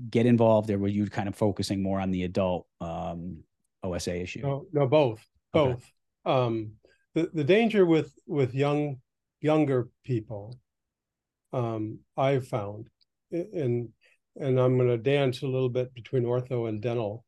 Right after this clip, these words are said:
Speaker 2: because I, I sat in, in, in one of the first A D A conferences on airway
Speaker 1: Mm-hmm.
Speaker 2: in Chicago,
Speaker 1: Mm-hmm.
Speaker 2: and, um, listened, and I thought, "Yeah, this is, this is up my alley." Um,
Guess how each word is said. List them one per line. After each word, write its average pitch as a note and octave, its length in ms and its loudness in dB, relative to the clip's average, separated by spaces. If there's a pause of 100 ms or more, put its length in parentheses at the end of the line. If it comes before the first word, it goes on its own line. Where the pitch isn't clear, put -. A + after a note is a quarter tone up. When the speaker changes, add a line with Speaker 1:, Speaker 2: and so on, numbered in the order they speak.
(140)
Speaker 2:
because A2 720 -4
I, C#3+ 200 -6
I B2+ 100 -2
sat E3+ 320 2
in, C3+ 160 2
in, A#2 240 0
in B2+ 380 -6
one C#3 200 -2
of B2+ 60 -2
the A2+ 140 -4
first C#3+ 560 -4 (520)
A C#3 140 2
D B2+ 160 2
A B2 140 4
conferences A#2+ 720 -4
on A2+ 200 -4
airway A#2+ 500 -6 (100)
Speaker 1:
Mm-hmm. G#2 180 -2 (240)
Speaker 2:
in A#2+ 160 -2
Chicago, A#2+ 640 -8 (240)
Speaker 1:
Mm-hmm. A2 320 -8
Speaker 2:
and, A#2 480 -2
um, A2 520 -8
listened, C3+ 420 -2
and B2+ 180 -2
I A2 80 -4
thought, B2 320 -6
"Yeah, E3 280 -2
this D#3 240 -4
is, C#3 260 -2
this D#3 220 -4
is C#3+ 120 0
up C3+ 140 0
my A2+ 280 -6
alley." A2+ 340 -12 (600)
Um, G#2+ 500 -8